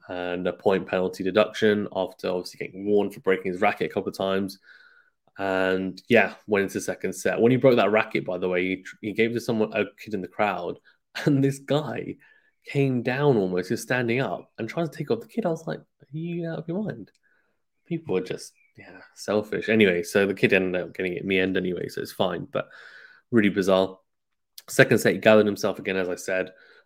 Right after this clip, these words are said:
Uh, yes, he had the code violations as well, so I think he had to behave, and that probably helped him. He was shouting to his box throughout the whole match, by the way, and someone, one of the commentators did mention that,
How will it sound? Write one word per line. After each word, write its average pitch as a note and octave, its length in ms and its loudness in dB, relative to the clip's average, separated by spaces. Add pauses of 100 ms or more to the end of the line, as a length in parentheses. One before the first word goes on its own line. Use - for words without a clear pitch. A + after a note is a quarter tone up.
(140)
Uh, F2+ 80 -8
yes, G2+ 300 2
he - 80 -14
had G2+ 140 -6
the - 40 -10
code G2 240 -2
violations F#2+ 480 0
as F2+ 140 -8
well, F#2 220 0
so F2+ 200 -8
I F2 60 -10
think F#2+ 160 -6
he - 80 -4
had F#2 120 -6
to - 80 -20
behave, G2 340 -2
and G2 80 -6
that F#2+ 120 -4
probably A2+ 220 -2
helped - 340 -2
him. G2+ 200 -2 (280)
He G#2 120 -6
was G2 80 -6
shouting A2+ 460 -6
to G#2 100 -4
his F#2+ 100 -2
box - 420 -4
throughout G2+ 280 -2
the - 40 -16
whole G2+ 320 2
match, F2 260 -8
by F2+ 140 -6
the F2 80 -4
way, F2+ 220 -2
and F2 160 -4 (340)
someone, A2 520 2 (120)
one A2 240 4
of G#2+ 60 2
the - 40 -12
commentators G2 460 -2
did G2+ 160 0
mention G2 380 -2
that, F2 160 -6